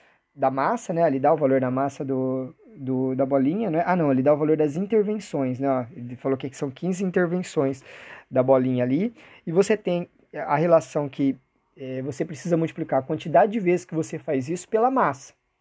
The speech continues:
certo? Então, ó, são quinze vezes,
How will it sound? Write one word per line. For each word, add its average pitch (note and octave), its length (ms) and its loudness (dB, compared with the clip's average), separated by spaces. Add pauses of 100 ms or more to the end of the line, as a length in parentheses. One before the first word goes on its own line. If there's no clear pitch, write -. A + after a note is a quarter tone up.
(720)
certo? D3 260 4
Então, C3+ 220 -4
ó, A2 40 -12 (360)
são D3 240 -2
quinze B3 760 0 (320)
vezes, C#3+ 800 0